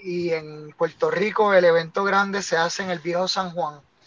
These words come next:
Este, el corillo allá de, de una tienda allá en el Viejo San Juan que se llama Gracias Skate Shop, este, va a estar, siempre organiza este evento,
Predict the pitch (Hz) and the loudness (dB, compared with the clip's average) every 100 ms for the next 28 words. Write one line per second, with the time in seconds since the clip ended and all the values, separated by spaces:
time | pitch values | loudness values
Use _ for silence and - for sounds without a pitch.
0 | _ - _ _ _ 147 - - 156 147 | _ -20 _ _ _ -20 -16 -8 -4 -4
1 | 147 - 151 151 170 185 185 190 190 180 | -6 -6 -6 -2 2 4 6 6 6 2
2 | 165 160 165 160 160 165 180 185 180 180 | 0 -4 -8 -10 -10 -8 -10 -8 -4 -4
3 | 185 190 185 170 175 180 180 170 180 180 | -4 -4 0 0 0 -2 -4 -2 -2 -2
4 | 175 180 180 - 156 165 175 156 165 175 | -4 -4 -6 -8 -6 -4 -4 -2 -2 -2
5 | 165 151 - _ _ _ _ 156 - 180 | -4 -6 -10 _ _ _ _ -10 -4 -2
6 | 185 160 156 _ _ - - - _ - | 0 -2 -4 _ _ -20 -20 -20 _ -18
7 | 139 _ 147 147 139 147 - 165 170 185 | -18 _ -4 -4 -4 -6 -2 2 2 2
8 | 180 - 175 180 185 190 190 190 180 190 | 0 -4 -2 0 2 2 0 -4 0 4
9 | 190 208 208 180 | 4 2 0 -2